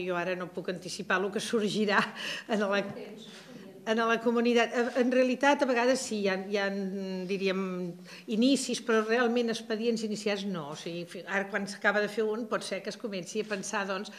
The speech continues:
en els següents, però ara mateix no, no podem avançar més coses que aquesta.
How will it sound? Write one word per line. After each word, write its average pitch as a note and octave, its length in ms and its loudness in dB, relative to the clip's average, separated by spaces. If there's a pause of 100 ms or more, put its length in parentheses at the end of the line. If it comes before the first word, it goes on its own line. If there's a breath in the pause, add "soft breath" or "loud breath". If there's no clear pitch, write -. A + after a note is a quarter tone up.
(280 loud breath)
en G3 160 -2
els F3 200 -4
següents, E3 440 -4
però F3+ 220 -2 (420 loud breath)
ara F#3+ 160 2
mateix G#3 560 0
no, F#3 480 -4
no F3 160 -6
podem E3+ 320 -2 (640)
avançar F3 560 -4
més F#3 200 -6
coses F#3+ 360 -6
que F#3 160 -2
aquesta. E3+ 380 -8